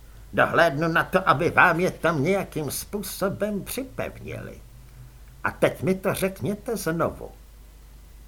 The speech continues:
Král zvedl svou sekeru a obrátil ji tak, že špičatý konec směřoval od něj. "Tak ještě jednou." Elánius slyšel Cákryšův dech, krátký a zrychlený.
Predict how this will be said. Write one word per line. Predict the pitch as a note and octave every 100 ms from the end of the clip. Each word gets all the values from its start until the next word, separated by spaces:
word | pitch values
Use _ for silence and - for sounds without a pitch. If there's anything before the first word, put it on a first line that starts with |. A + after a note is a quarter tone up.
| - -
Král | A2+ A#2+ F#3+ G#3+
zvedl | F#3+ D3 F3+ F#3+
svou | - G3+ D#3+
sekeru | - C#3+ C#3 E3 E3+ F3+
a | G#2+ A#2
obrátil | A2+ C#3 D3+ D#3 F3 E3+
ji | C3+
tak, | A2 D3 C#3
že | C3+
špičatý | - - C3+ - E3 - G2
konec | - A#2 D3+ C#3+ -
směřoval | - A2+ C3 C#3 C#3 C#3 C#3+
od | B2 G#2
něj. | D#2+ D2 C#2 C#2 C2+ - - - - - - - - -
"Tak | B2 C3+ -
ještě | C3 C3+ - F#3
jednou." | D#3 A#3+ G#2+ G2+ E2 B1+ - - - - - - - - - - - - -
Elánius | A#2+ A#2+ F#3+ A#3 A#3 D3 -
slyšel | - F#3+ - G#3 G3
Cákryšův | - C3 D#3+ F#3+ G3 - D#3+ -
dech, | - D3+ - -
krátký | - C3+ E3 E3 - F#3+ F#3
a | E3+
zrychlený. | D3+ D#3 - F#2 E2+ C#2+